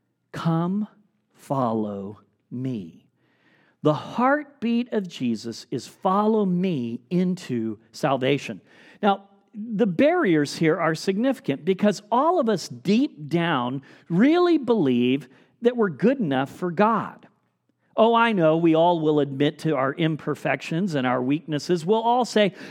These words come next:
"Well, you know, I'm sure there's some really holy people. I'm no Mother Teresa. There's somebody out there who's better than me."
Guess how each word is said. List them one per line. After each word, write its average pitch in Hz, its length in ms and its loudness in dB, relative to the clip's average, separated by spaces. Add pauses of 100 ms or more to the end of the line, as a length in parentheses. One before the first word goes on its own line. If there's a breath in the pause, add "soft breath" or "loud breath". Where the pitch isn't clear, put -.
"Well, 254 300 6
you 240 160 2
know, 214 180 4
I'm 220 120 0
sure 233 260 0
there's 220 180 2
some 202 220 2
really 190 360 6
holy 180 420 2
people. 175 380 2
I'm 180 180 2
no 202 160 2
Mother 190 340 2
Teresa. 151 720 2 (300 loud breath)
There's 185 200 4
somebody 190 400 2
out 170 200 2
there 185 160 2
who's 170 200 2
better 156 360 2
than 143 200 0
me." 139 240 -2